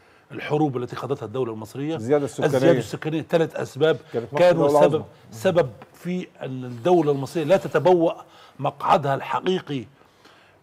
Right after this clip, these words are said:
Speaker 1: أنه مصر متأخرة جدًا بتخريب الشخصية المصرية، ببث أفكار الفرقة والكذب والعنف والإرهاب وتوظيف الدين و-،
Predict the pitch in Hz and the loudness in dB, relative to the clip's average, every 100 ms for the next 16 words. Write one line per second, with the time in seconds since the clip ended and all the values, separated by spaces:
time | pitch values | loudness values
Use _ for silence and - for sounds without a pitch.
0 | - 143 151 156 196 - 151 139 - - | -10 -6 -6 -2 -2 -2 -8 -6 -4 -2
1 | 196 180 160 139 127 104 110 117 143 120 | 0 0 -2 -4 -6 -8 -12 -6 -6 -4
2 | - 123 170 190 147 - - - 160 131 | -2 -2 0 0 0 -2 -6 -2 -2 -2
3 | 131 147 160 190 - _ _ _ - - | -6 -4 -4 -4 -8 _ _ _ -20 -20
4 | - 127 196 - - 143 127 127 - 175 | -10 0 2 2 -6 -8 -4 -6 0 2
5 | 156 135 117 156 151 - 131 123 120 - | 2 0 -4 -4 -4 -4 -6 -4 -6 -4
6 | 156 120 117 113 120 120 117 113 117 139 | -2 -2 -6 -6 -4 -4 -6 -4 -4 -4
7 | 127 - 120 117 120 135 139 107 - - | -6 -10 -10 -8 -6 -4 -4 -8 -16 -20
8 | - - 117 147 135 160 139 110 160 156 | -16 -12 -4 -2 -2 -4 -6 -8 -4 -2
9 | 143 135 123 | -2 -2 -4